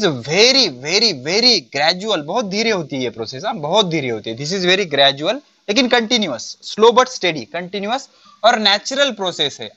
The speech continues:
आर्टिफिशियली हम इसको कंडक्ट नहीं कर सकते, बहुत धीरे धीरे होगी, कंटिन्यूअस होगी और नेचुरल प्रोसेस है सॉइल फॉर्मेशन की। ओके,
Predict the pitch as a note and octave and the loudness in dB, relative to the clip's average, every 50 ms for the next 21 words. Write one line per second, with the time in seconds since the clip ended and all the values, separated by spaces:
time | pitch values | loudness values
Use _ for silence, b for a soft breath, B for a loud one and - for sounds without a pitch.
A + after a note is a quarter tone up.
0 | - - D3+ F3 F3 F3+ A3 F#3 A3 G#3 F#3+ - G#3+ G#3 G#3 G3+ F#3 F3+ E3 - | -4 -2 -2 -2 -2 -4 -4 -4 -2 -2 -2 0 0 0 -2 -2 -4 -4 -6 -6
1 | - F3 - - C#3+ C#3+ C#3+ E3+ A#3 A#3 - b b b b b b A#2+ B2 C3+ | -8 -6 -4 -4 -4 0 0 0 0 0 -2 b b b b b b -10 -8 -6
2 | C#3 A#2+ A2+ G#2+ - - G#2 - - A2 B2 D3 G3 A3+ G#3+ - - E3 F#3+ G3+ | -6 -6 -6 -8 -8 -10 -12 -10 -8 -6 0 2 4 4 2 2 -2 -2 0 0
3 | G#3+ G#3+ G3 A3 G#3+ G#3 G3+ G#3 F#3+ G#3+ B3 C#4 b b b b b b - D3 | 0 2 2 2 2 2 2 0 0 0 -2 -2 b b b b b b -6 -4
4 | C#3+ D3+ - A#3 B3 C4 C#4 C4+ B3+ - - A3+ G#3 A3+ A#3 A3+ A3 F#3+ E3 C3 | -4 0 2 4 4 4 4 2 0 0 -2 -4 -2 -2 -2 -2 -4 -4 -6 -6
5 | A#2+ - - C#3+ B2+ B2 G#2 - A2+ G#2+ - A#2+ G#2 - G3+ C4 B3 - - B2+ | -4 -4 -4 -4 -2 -4 -4 -6 -8 -8 -8 -8 -6 -6 -6 -6 -4 0 0 2
6 | B2+ B2+ A#2 A2+ A#2 G#2+ G2+ G#2+ G2+ - - G2 F#2 - _ - D#3 F3+ - C4+ | 2 0 -2 -4 -6 -6 -6 -6 -8 -10 -10 -12 -16 -18 _ -10 -6 -2 0 -2